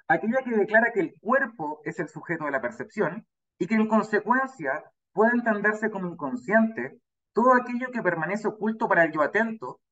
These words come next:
mas no en virtud de un mecanismo de represión, sino en la medida que opera de forma lateral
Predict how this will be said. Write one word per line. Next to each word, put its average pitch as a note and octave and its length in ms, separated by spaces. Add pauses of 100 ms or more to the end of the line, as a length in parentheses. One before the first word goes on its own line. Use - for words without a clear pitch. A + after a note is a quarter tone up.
(140)
mas E3+ 220
no A#3+ 180
en C4+ 80
virtud B3 300
de B3 80
un A#3+ 100
mecanismo F#3+ 500
de D3+ 60
represión, C#3+ 560 (460)
sino F3 180
en A3 80
la A#3+ 80
medida A#3+ 540 (280)
que E3 80
opera A#3 300
de A3 140
forma A3 280
lateral F#3 520